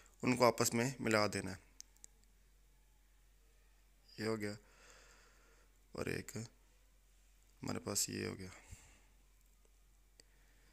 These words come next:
ये हमारे पास एक इक्विलेटरल ट्रायंगल एक तैयार हो गई है। इसको हम लोग नाम दे लेते हैं A, B and C। अब हमने करना क्या है कि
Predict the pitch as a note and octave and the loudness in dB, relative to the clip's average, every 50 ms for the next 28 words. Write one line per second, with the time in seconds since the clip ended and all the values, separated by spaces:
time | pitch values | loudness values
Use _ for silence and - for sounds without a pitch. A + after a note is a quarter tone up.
0 | - - - - - - - - - - - - - - - A#2+ C3 C#3+ C#3+ C3+ | -20 -20 -20 -20 -20 -20 -20 -20 -20 -20 -20 -20 -20 -16 -2 2 4 6 6 8
1 | - C3+ C3+ - C#3+ C3+ - - C3+ C3 - C#3+ D3+ D3 C#3 - D3 C#3+ B2+ - | 8 6 6 6 6 4 4 4 2 4 6 8 10 10 10 8 6 4 6 8
2 | - B2+ B2+ B2+ C3+ C3 C3 B2 C3+ C3+ C3 B2+ B2+ B2+ - B2+ C3 - - - | 8 8 10 10 8 8 8 8 8 8 8 6 4 4 2 0 0 -2 -10 -2
3 | - B2 A#2+ A2+ A2+ A2 A2 G#2 G2 G2+ G#2 F#2+ G2+ G2+ F#2 - - - - - | 4 6 8 8 8 8 6 2 0 -2 -2 -2 -2 -4 -6 -4 -2 -2 0 2
4 | C3 B2+ A#2+ A#2+ A#2+ A2+ A2+ A2+ A#2 B2 A#2+ C3 B2 A#2+ A#2+ - B2 A#2+ A#2+ A#2 | 4 4 4 4 4 4 6 6 6 6 6 6 4 4 4 2 2 2 2 0
5 | - - A#2 A#2 A#2+ C3 D#3+ - - - - - - - - - _ - - - | 0 2 4 6 6 6 4 2 -6 -16 -20 -16 -14 -14 -14 -14 _ -20 -20 -20
6 | - - - - - - - - - - G#2+ G#2 G2+ F#2+ F#2 A2 A2 A2 A2+ A#2+ | -20 -20 -20 -20 -20 -20 -20 -20 -18 -14 -12 -10 -12 -4 0 0 2 4 4 2
7 | C3+ E3 F3 - - - - - - _ - - G#2+ G#2+ A2 A2+ C3 D3+ - - | 2 0 -2 -8 -18 -20 -20 -20 -20 _ -6 -2 0 0 0 0 -2 -6 -10 -16
8 | - - - - - - - - B2 G#2+ F#2 - - - - - - - - - | -20 -20 -16 -8 -4 0 2 2 2 2 0 -4 -10 -18 -20 -20 -20 -20 -20 -20
9 | - - - - - - - - - - - - - - - - - - - D3+ | -20 -20 -20 -20 -20 -20 -20 -20 -20 -20 -20 -20 -20 -20 -20 -20 0 2 4 6
10 | - E3 E3 F3 F3+ F3 - F3 E3+ F3 F3+ F3+ F3 - D#3 C#3+ C#3 C#3 C#3 C#3+ | 6 6 8 6 6 8 8 8 8 10 8 6 8 10 12 12 12 12 12 12
11 | C#3 - C#3+ | 10 6 2